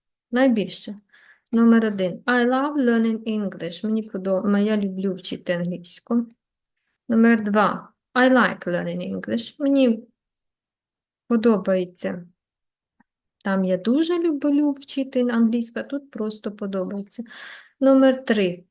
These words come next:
I don't like learning English. Я не люблю вчити англійську. І номер чотири. Я ненавиджу вчити англійську. I hate learning English.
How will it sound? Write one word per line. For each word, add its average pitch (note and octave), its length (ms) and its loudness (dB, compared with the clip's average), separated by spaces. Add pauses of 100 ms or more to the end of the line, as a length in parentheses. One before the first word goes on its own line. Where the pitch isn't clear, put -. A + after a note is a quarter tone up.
(220)
I C#4+ 220 2
don't A#3 300 4
like F#3+ 300 -2
learning F#3+ 500 -4
English. F#3 360 -8 (220)
Я C#4 100 2
не C#4 140 4
люблю A#3 360 2
вчити F3+ 460 -8
англійську. F#3 800 -8 (600)
І B3+ 80 -2
номер A#3+ 320 4
чотири. A#3 600 -2 (220)
Я G#3+ 200 -2
ненавиджу F#3 840 -4
вчити F#3+ 380 -6
англійську. F3+ 500 -6
I G3 260 -4
hate G3 260 -2
learning F#3 360 -6
English. F#3+ 520 -8